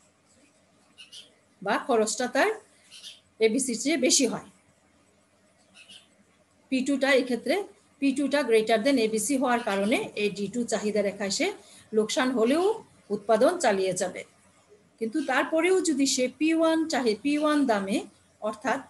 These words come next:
ডি ওয়ান চাহিদা রেখায় যদি একটি ফার্ম অবস্থান করে, এক্ষেত্রে দেখা যাবে যে এক্ষেত্রে হচ্ছে পি ওয়ান সমান সমান এবিসি, অর্থাৎ দামটা তার এবিসি সমান হয়। তাই ফার্মের লোকসান হবে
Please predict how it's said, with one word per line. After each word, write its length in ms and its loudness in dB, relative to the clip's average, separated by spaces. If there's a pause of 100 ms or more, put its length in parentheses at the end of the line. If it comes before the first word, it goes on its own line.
(160)
ডি 140 0
ওয়ান 240 2
চাহিদা 340 -2
রেখায় 320 0
যদি 420 -4 (360)
একটি 220 -4
ফার্ম 380 0
অবস্থান 440 0
করে, 240 -2 (440)
এক্ষেত্রে 460 -2
দেখা 260 -4
যাবে 240 -2
যে 140 0 (1700)
এক্ষেত্রে 400 -2
হচ্ছে 200 -2
পি 240 0
ওয়ান 180 2
সমান 280 -2
সমান 260 -2 (380)
এবিসি, 440 0
অর্থাৎ 240 -2
দামটা 400 0
তার 220 4 (400)
এবিসি 460 0
সমান 400 -2
হয়। 280 -6 (1800)
তাই 120 0
ফার্মের 360 4
লোকসান 360 2
হবে 200 2